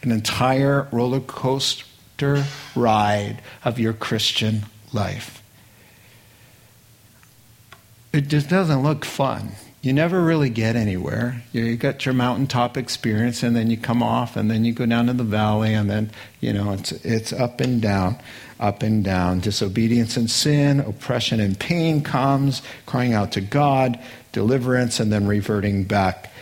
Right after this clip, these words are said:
And always notice in the text, it's then but. But the sinning went on. Now, um, that's not the way it should be.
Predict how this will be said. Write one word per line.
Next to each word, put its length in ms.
And 300
always 440
notice 360
in 100
the 100
text, 580
it's 320
then 600
but. 580
But 160
the 80
sinning 560
went 280
on. 380
Now, 420
um, 360
that's 280
not 160
the 80
way 100
it 140
should 240
be. 240